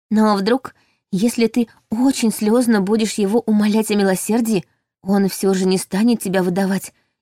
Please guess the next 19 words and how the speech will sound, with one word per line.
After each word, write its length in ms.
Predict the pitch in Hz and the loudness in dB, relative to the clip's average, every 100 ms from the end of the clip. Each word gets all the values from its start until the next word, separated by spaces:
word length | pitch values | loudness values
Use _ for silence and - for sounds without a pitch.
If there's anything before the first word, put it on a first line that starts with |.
| - | -8
и 60 | |
сохранит 480 | 196 214 214 214 254 | -4 0 2 2 2
твою 260 | 247 208 190 | 0 0 0
жизнь. 360 | 175 175 175 _ _ _ _ _ _ | 0 -2 -4 _ _ _ _ _ _
Шансов 420 | - 185 - 202 | -4 -2 -2 -2
на 160 | 202 202 | 0 0
это 160 | 202 | 0
мало, 380 | 196 202 240 247 | -2 0 2 0
конечно, 640 | - 185 175 175 - 143 - _ _ _ _ _ | -2 -4 -2 -4 -8 -10 -10 _ _ _ _ _
особенно 600 | - 185 185 175 180 175 | -8 -4 -2 0 2 2
учитывая, 640 | 175 - 220 185 180 - _ _ _ _ | 0 -4 -4 -4 -4 -8 _ _ _ _
что 260 | - 208 | -6 0
лорд 320 | 202 240 226 | 2 2 0
Рионар 560 | 202 190 190 240 233 - _ _ _ _ - | 0 0 2 2 0 -4 _ _ _ _ -2
один 340 | 214 202 240 | 0 2 0
из 100 | 226 | 0
претендентов 640 | 214 220 220 208 226 220 226 | -4 -2 0 2 2 0 -2
на 100 | 214 | -2
престол 500 | 240 - 311 226 | -4 -2 0 0